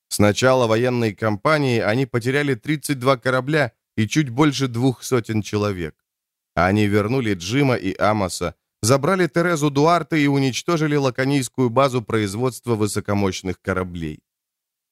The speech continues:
Вихрь по-прежнему оставался огромной машиной-убийцей, способной подчинить какую угодно систему. Но это только один корабль. Он не станет атаковать никого за кольцом врат, оставив Лаконию без защиты.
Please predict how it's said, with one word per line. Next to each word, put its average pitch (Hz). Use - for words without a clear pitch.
Вихрь 101
по-прежнему 147
оставался 123
огромной 147
машиной-убийцей, 147
способной 120
подчинить 117
какую 139
угодно 143
систему. 90
Но 120
это 156
только 165
один 156
корабль. 123
Он 135
не 135
станет 135
атаковать 101
никого 104
за 101
кольцом 98
врат, 113
оставив 92
Лаконию 92
без 85
защиты. 85